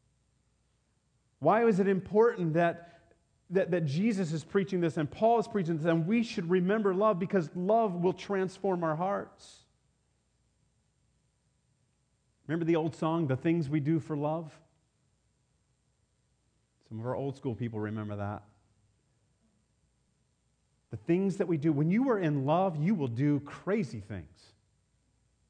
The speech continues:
You will. I mean, it'll drive you. Re-, remember married folks. When, remember when you were dating and you were engaged and stuff, you would,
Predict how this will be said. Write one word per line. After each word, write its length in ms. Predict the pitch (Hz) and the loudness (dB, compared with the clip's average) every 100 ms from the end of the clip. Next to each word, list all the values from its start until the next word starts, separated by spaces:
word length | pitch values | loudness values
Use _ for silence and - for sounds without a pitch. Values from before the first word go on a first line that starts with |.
| _ _ _ _ _ _ _ _ _ _ _ _ _ - | _ _ _ _ _ _ _ _ _ _ _ _ _ -4
You 140 | 175 | -2
will. 300 | 214 254 101 - | 0 0 -4 -6
I 60 | 135 | 0
mean, 160 | 170 | 2
it'll 180 | 196 226 | 2 2
drive 300 | 156 214 175 | 2 0 2
you. 60 | 156 | 2
Re-, 180 | 175 196 | 2 2
remember 720 | 175 180 202 254 233 - - | 2 2 2 2 2 2 -2
married 360 | 185 226 262 214 | 2 2 2 0
folks. 420 | - 185 151 - | 0 0 0 -2
When, 140 | 160 170 | 0 0
remember 260 | 202 254 | 2 0
when 200 | 220 208 | 0 0
you 100 | 202 | 0
were 80 | 175 | 0
dating 380 | 139 156 202 208 | 2 2 2 0
and 100 | 165 | 0
you 80 | 143 | 0
were 100 | 131 | 0
engaged 640 | 120 135 175 202 190 - | 0 2 2 0 -4 -6
and 120 | 180 | -8
stuff, 220 | - 202 175 | -4 -4 -2
you 140 | 220 | 0
would, 140 | 214 | 0